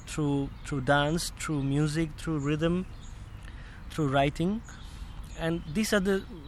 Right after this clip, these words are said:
this was already mentioned in the Vedas, in the, the earliest book of the world. There, the aesthetics are called rasas, which is nothing but simply the reflection of a, uh, basic emotions of,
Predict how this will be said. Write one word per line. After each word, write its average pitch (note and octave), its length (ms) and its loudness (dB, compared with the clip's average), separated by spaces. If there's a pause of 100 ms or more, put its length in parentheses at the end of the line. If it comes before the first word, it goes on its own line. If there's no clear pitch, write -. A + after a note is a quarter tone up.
(180)
this F3+ 300 0
was F#3 140 4
already F#3+ 300 6
mentioned F3 440 4
in D#3+ 80 2
the D3 80 4
Vedas, C#3+ 500 4
in D3 140 -4
the, C3 240 -2
the C#3 180 0
earliest D#3+ 560 4
book D3+ 400 0
of C#3+ 160 0
the C3+ 80 2
world. C#3+ 320 4 (1080)
There, E3+ 220 4 (160)
the F3+ 100 2
aesthetics G#3+ 460 2
are G3+ 80 2
called F3 200 2
rasas, D3 560 4 (760)
which F3+ 220 2
is G3 120 0
nothing G3+ 380 4
but F#3+ 260 6
simply G#3 440 2
the F3+ 100 4
reflection F3+ 520 2
of E3 180 2
a, D#3 260 4 (500)
uh, C#3 260 -4 (140)
basic F3 440 2
emotions F3 640 4
of, C#3+ 240 -2